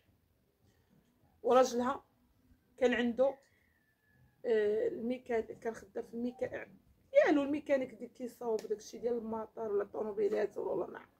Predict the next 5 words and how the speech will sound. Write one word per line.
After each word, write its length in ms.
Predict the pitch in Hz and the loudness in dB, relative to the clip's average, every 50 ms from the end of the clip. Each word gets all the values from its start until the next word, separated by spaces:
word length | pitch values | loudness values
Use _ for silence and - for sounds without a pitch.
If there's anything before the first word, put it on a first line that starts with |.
| _ _ - - _ _ _ _ _ - _ _ _ - - - _ _ _ - | _ _ -20 -20 _ _ _ _ _ -20 _ _ _ -20 -20 -20 _ _ _ -6
على 200 | - 254 339 392 | 2 6 8 10
والو، 380 | 403 403 466 466 381 349 339 370 | 12 12 12 12 12 10 10 8
غير 80 | 440 | 8
على 100 | 403 349 | 8 6
الغدا. 340 | 339 320 - - - - - | 6 6 4 0 -8 -12 -16